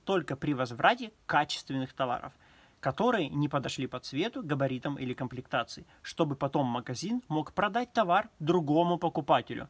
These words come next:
Статья двадцать пять. Это я пишу человеку в ответ. Спросите директора магазина о том, зачем ему сохранение товарного вида. Он хочет продать некачественный телефон другому покупателю?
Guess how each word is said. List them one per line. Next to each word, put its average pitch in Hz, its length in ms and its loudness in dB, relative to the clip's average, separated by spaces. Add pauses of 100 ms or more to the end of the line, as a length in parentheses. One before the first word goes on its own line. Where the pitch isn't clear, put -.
(120)
Статья 139 480 0
двадцать 135 340 -4
пять. - 300 -10
Это 170 160 0
я 139 140 2
пишу - 220 -14
человеку 135 340 -12
в - 20 -10
ответ. - 240 -14 (680)
Спросите 208 600 0
директора 277 600 0 (200)
магазина 123 600 -2
о 185 120 4
том, 135 300 -2 (160)
зачем 147 540 0
ему 151 280 0
сохранение 151 760 -2
товарного 220 600 2
вида. 175 360 -4 (680)
Он 156 200 2
хочет 180 380 -2
продать 156 420 2
некачественный 143 800 0
телефон 147 480 -2
другому 139 460 0
покупателю? 151 680 -2